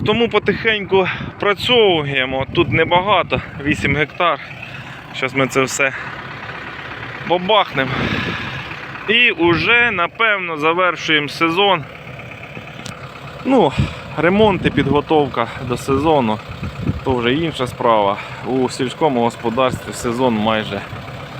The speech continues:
ніколи нема такого поняття, що повністю закінчився.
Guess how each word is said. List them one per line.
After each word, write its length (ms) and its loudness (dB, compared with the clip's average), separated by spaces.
ніколи 480 4
нема 280 2
такого 320 4
поняття, 440 2
що 140 -2
повністю 560 0
закінчився. 680 0